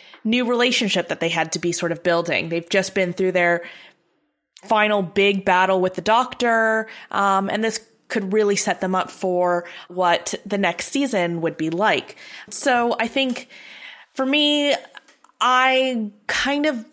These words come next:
wanted out of this episode mostly to just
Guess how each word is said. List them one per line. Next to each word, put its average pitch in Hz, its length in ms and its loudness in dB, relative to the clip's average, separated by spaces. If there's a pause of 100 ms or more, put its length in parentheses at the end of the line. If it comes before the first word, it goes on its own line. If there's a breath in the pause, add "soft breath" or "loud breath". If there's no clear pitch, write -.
(140)
wanted 226 680 0
out 202 120 0
of 185 140 0
this 202 220 0
episode 190 600 0 (300)
mostly 220 1000 0
to 196 120 -4
just 196 460 0